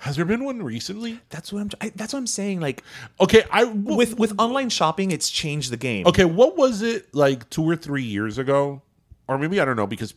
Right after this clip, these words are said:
Speaker 2: There was a
Speaker 1: the,
Speaker 2: Furby,
Speaker 1: the,
Speaker 2: uh, Furby
Speaker 1: the,
Speaker 2: at
Speaker 1: the
Speaker 2: one time.
Speaker 1: pandemic has, like, ruined my
Speaker 2: No, I
Speaker 1: sense
Speaker 2: know.
Speaker 1: of space and
Speaker 2: Time,
Speaker 1: time.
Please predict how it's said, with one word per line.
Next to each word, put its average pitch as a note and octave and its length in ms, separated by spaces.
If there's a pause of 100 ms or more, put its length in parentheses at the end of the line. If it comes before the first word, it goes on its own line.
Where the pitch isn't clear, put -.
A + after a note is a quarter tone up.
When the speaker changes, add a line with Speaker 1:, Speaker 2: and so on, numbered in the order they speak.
Speaker 2:
There - 160
was G3 80
a G#3 60
Speaker 1:
the, - 60
Speaker 2:
Furby, D3+ 340
Speaker 1:
the, A2+ 220
Speaker 2:
uh, A2+ 40
Furby E3+ 280
Speaker 1:
the, C#3+ 40
Speaker 2:
at A#2+ 40
Speaker 1:
the A2+ 40
Speaker 2:
one D#3 100
time. D#3 180
Speaker 1:
pandemic D3+ 360
has, C#3+ 200
like, A2 200
ruined A#2 300
my G#2+ 60
Speaker 2:
No, G#2+ 80
I G2+ 40
Speaker 1:
sense G2 160
Speaker 2:
know. F#2 60
Speaker 1:
of F#2+ 80 (180)
space G#2 320
and G2+ 140
Speaker 2:
Time, G2+ 140
Speaker 1:
time. F#2+ 160